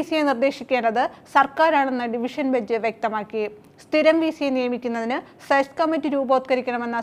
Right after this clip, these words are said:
സിംഗിൾ ബെഞ്ച് ഉത്തരവ് ഹൈക്കോടതി റദ്ദാക്കി. പ്രത്യേക സാഹചര്യത്തിൽ താൽക്കാലികമായി നിയമിക്കപ്പെട്ടതിനാൽ സിസി തോമസിന്റെ നിയമനം റദ്ദാക്കുന്നില്ലെന്ന് ഹൈക്കോടതി വ്യക്തമാക്കി.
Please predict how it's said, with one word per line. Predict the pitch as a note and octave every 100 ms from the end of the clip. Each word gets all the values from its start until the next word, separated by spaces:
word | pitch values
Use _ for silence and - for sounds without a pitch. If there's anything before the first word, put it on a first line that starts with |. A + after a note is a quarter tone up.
| -
സിംഗിൾ | C4+ C4+ D4+
ബെഞ്ച് | D4 D4+ B3
ഉത്തരവ് | A#3 A3 C4 D#4
ഹൈക്കോടതി | A#3 A#3 A3+ G#3 A3 A3
റദ്ദാക്കി. | A3 G#3+ G#3 A3 G#3 G3+ - - -
പ്രത്യേക | A#3+ B3 A3+ A3+
സാഹചര്യത്തിൽ | A3+ A3+ G#3+ A3 G#3 B3+ D4+ - -
താൽക്കാലികമായി | C#4 C4+ C#4+ D4+ D4+ D4+ C#4+
നിയമിക്കപ്പെട്ടതിനാൽ | C4 C4+ C4 C4+ C4 A#3 G#3+ G#3+ B3+ E4+ - - _ _ -
സിസി | D4 - F4 F4
തോമസിന്റെ | D#4 D4+ D4 C4
നിയമനം | B3+ A#3 A3+ A3+
റദ്ദാക്കുന്നില്ലെന്ന് | A#3+ A#3 C4+ B3+ A#3 G#3 G#3 C#4 A#3+
ഹൈക്കോടതി | A#3+ A#3+ A3+ G3+ G#3+ G#3
വ്യക്തമാക്കി. | G#3+ A#3 G#3 G3+ G#3